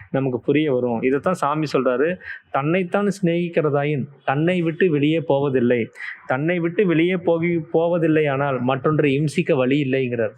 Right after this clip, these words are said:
ஏன்னா நம்மளை நேசிக்கும் போது, நாம உள்ளுக்குள்ளார அடங்கும் போது, நீங்க நினைச்சு பாருங்க, அந்த உலகம்ங்கிறது வெளியில இருக்குமா? ஏன்னா நாம வெளியில வந்ததுனால தான் உலகம்ங்கிறதே வருது.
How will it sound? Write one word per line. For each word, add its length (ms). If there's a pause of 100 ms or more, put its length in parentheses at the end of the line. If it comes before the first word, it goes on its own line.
(540)
ஏன்னா 260 (440)
நம்மளை 320
நேசிக்கும் 480
போது, 240
நாம 340
உள்ளுக்குள்ளார 480
அடங்கும் 300
போது, 200 (520)
நீங்க 280
நினைச்சு 360
பாருங்க, 280
அந்த 180
உலகம்ங்கிறது 640
வெளியில 280
இருக்குமா? 420 (580)
ஏன்னா 260
நாம 440
வெளியில 360
வந்ததுனால 540
தான் 220
உலகம்ங்கிறதே 580
வருது. 320